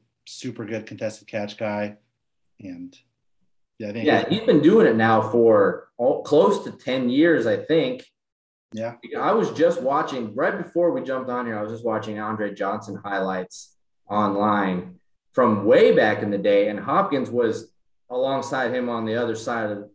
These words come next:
Speaker 2: running routes as well with the long, the long hair. And I'm just like, "Man, Hopkins has been around for a while." And then I was watching these highlights, looking at Hopkins, and I,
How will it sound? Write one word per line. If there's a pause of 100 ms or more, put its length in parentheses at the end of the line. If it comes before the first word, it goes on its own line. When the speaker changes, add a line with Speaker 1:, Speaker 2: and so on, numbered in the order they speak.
(120)
Speaker 2:
running
routes
as
well (160)
with
the
long, (160)
the
long
hair.
And
I'm
just
like,
"Man,
Hopkins
has
been
around
for
a
while." (360)
And
then
I
was
watching
these
highlights,
looking
at
Hopkins,
and
I,